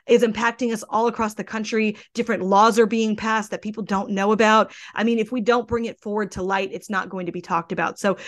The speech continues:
that's kind of the, the motivation for the program. And in terms of how it benefits people, I think it's about bringing you into a collective of people that are already doing this.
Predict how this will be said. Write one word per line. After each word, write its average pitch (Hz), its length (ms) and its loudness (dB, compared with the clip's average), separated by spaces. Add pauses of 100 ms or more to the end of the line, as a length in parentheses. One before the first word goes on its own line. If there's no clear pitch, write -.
(160)
that's 269 260 4
kind 349 180 2
of 269 100 2
the, 214 160 6
the 202 140 2
motivation 190 640 2
for 185 140 -10
the 170 80 -4
program. 220 720 2 (300)
And 233 140 0
in 226 60 0
terms 302 240 -2
of 359 80 -2
how 294 160 0
it 185 120 0
benefits 226 420 -4
people, 233 340 -2
I 202 120 -2
think 226 220 -8
it's 240 120 -6
about 202 340 -2 (240)
bringing 262 280 0
you 240 120 2
into 214 600 -6
a 190 40 -8
collective 190 460 -2
of 180 120 -2
people 190 280 -6
that 180 120 -2
are 175 100 -4
already 170 280 -2
doing 156 300 -8
this. - 260 -8